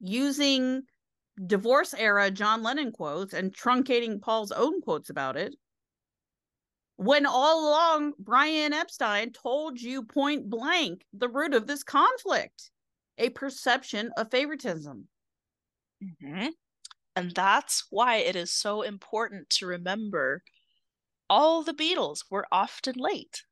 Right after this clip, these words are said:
Speaker 2: But as far as we know, Paul was the only one who was ever told to take the bus. So,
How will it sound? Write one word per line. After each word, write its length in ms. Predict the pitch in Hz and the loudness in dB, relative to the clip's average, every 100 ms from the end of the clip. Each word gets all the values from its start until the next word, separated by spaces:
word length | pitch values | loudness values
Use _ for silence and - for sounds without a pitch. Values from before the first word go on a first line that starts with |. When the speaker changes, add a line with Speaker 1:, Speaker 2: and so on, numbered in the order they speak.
| _ _ _ _ - | _ _ _ _ -4
Speaker 2:
But 320 | 147 135 - | -2 0 -2
as 140 | 151 | -4
far 180 | - 151 | -2 0
as 140 | 156 208 | 0 -2
we 100 | 247 | -2
know, 340 | 202 160 208 | 0 2 0
Paul 340 | - 165 175 | -2 0 0
was 160 | 202 - | 0 -4
the 120 | 190 | -2
only 300 | 208 247 269 | -2 -2 -2
one 340 | 262 262 190 196 | 2 2 2 0
who 160 | 180 | -6
was 160 | 180 175 | -6 -4
ever 220 | 180 202 | -4 -4
told 340 | - 165 151 - | -4 -2 -4 -6
to 80 | - | -8
take 240 | 139 - | -12 -10
the 60 | - | 0
bus. 500 | 285 214 - - - _ _ _ _ _ _ _ _ _ - | 4 4 0 -10 -14 _ _ _ _ _ _ _ _ _ -6
So, 500 | 208 214 214 208 | 0 0 0 -4